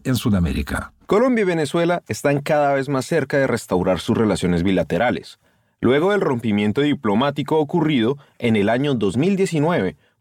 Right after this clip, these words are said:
Speaker 2: por culpa de las hostilidades causadas por el actual presidente colombiano, Iván Duque.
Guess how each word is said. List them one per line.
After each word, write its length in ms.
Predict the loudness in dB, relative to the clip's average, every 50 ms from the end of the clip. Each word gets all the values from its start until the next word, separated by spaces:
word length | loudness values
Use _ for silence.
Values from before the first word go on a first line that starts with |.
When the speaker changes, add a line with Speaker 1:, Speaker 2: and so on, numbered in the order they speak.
| _ 0
Speaker 2:
por 220 | 0 0 0 0
culpa 400 | 0 0 0 0 0 0 -2 -2
de 160 | 0 0 0 2
las 140 | 2 2
hostilidades 640 | 0 -2 -2 0 0 2 2 2 0 0 -2 -4 -4
causadas 640 | -2 -2 -2 0 0 0 0 2 0 -2 -4 -6 _
por 160 | -2 0 0
el 80 | 0
actual 360 | 0 -2 -2 -2 0 0 0 0
presidente 520 | 0 -2 0 0 0 0 2 0 -2 -2
colombiano, 640 | 0 0 2 2 2 2 0 0 -2 -2 -4 -8 -10 _
Iván 380 | 0 0 2 2 2 2 0
Duque. 380 | 0 -2 -4 -4 -10 -20 _